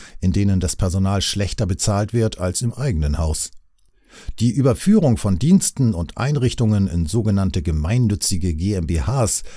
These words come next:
ist inzwischen bei allen Wohlfahrtsverbänden flächendeckend durchgesetzt,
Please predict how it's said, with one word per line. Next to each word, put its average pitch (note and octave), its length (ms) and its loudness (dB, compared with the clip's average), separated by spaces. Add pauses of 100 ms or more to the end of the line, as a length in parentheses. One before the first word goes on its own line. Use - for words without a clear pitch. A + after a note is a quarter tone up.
(160)
ist - 300 -2
inzwischen C#3 640 0
bei A#2+ 260 0
allen B2+ 360 2
Wohlfahrtsverbänden G#2 1080 0
flächendeckend G2 800 -4
durchgesetzt, G#2+ 640 -2